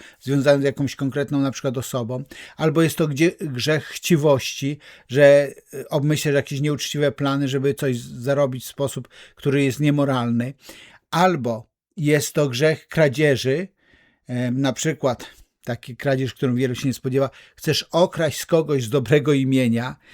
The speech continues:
chcesz obniżyć jego wartość w oczach innych ludzi. Więc wiele takich grzechów, które są po prostu w naszych sercach. Musimy być na nie bardzo wrażliwi,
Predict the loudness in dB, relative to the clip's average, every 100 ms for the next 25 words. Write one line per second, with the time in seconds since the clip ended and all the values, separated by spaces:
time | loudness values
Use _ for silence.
0 | -20 _ -2 2 2 0 0 0 2 -2
1 | -2 -2 0 0 2 4 2 2 -2 -4
2 | -8 _ -4 -2 0 -2 -2 -2 -2 -4
3 | -8 -12 -14 -4 -2 2 2 2 -2 -6
4 | -4 -4 -4 -6 -4 0 2 2 -2 -2
5 | -4 -2 -2 -2 -8 -4 -4 -4 -8 -14
6 | -14 -20 -14 -10 -2 0 0 0 -2 0
7 | 0 -2 -2 -4 -4 -6 -6 -6 -6